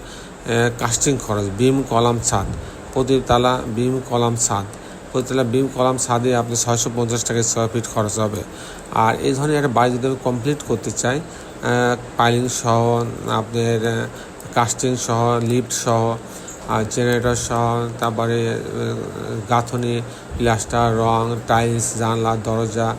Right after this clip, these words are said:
রেলিং, গ্রিল <clears throat> সব সহ যদি আমি কমপ্লিট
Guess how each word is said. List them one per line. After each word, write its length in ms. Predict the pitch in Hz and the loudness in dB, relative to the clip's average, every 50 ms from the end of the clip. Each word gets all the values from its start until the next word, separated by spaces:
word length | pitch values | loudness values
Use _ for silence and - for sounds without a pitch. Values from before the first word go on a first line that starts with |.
| - - - - - - - 110 | -8 -12 -14 -14 -14 -10 -4 0
রেলিং, 360 | 113 117 117 117 120 120 117 107 104 | 2 2 4 4 2 2 0 0 0
গ্রিল 360 | 120 117 120 120 120 117 113 - - - - - | 2 2 4 4 4 2 0 -2 -6 -12 -8 -4
<clears throat> 220 | - 143 135 131 123 | -2 -2 0 0 -2
সব 280 | - - 127 127 120 | -2 0 0 0 0
সহ 220 | - - 139 139 135 | -2 0 0 0 2
যদি 160 | 135 131 131 | 2 0 0
আমি 100 | 127 120 - | -2 -2 -2
কমপ্লিট 300 | 117 113 107 117 127 123 | -2 -2 -2 -2 -6 -6